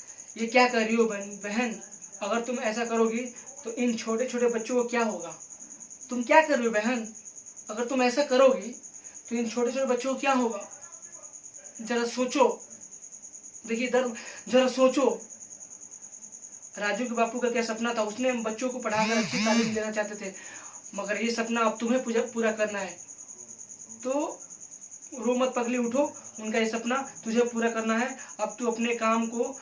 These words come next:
अकेली मत समझना, अपने आप को अकेली मत समझना। हम लोग हैं ना, हमारे होते हुए तुझे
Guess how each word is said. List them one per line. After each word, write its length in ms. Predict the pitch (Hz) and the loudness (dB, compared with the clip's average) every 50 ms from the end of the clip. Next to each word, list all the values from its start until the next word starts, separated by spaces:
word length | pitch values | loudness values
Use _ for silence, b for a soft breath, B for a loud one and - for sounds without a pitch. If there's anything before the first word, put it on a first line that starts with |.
| B B - | B B -10
अकेली 300 | 196 - 226 220 233 240 | -6 -2 0 2 2 4
मत 160 | 240 254 247 | 2 2 2
समझना, 340 | - 240 226 214 208 196 196 | 2 0 0 0 -2 -2 -4
अपने 260 | 196 190 196 214 214 | -2 -4 -2 -2 0
आप 160 | 220 226 220 | 0 0 0
को 80 | - 226 | 2 0
अकेली 240 | 220 214 220 226 233 | 0 0 0 0 0
मत 160 | 240 254 233 | 2 0 0
समझना। 340 | 233 233 226 214 214 196 190 | 0 0 -2 -2 -2 -4 -4
हम 300 | 185 202 233 254 262 262 B B B B B B B - | -2 0 0 -2 -2 -4 B B B B B B B 0
लोग 180 | 220 233 240 233 | 2 2 4 4
हैं 140 | 233 262 269 | 4 2 4
ना, 300 | 311 311 254 220 - - - - | 4 2 2 0 -4 -10 -14 -12
हमारे 300 | - 196 202 214 220 226 | -8 -2 0 2 2 4
होते 240 | 226 220 220 226 233 | 4 4 4 4 4
हुए 160 | 247 240 240 | 4 4 4
तुझे 220 | 233 233 226 220 | 2 0 -2 -4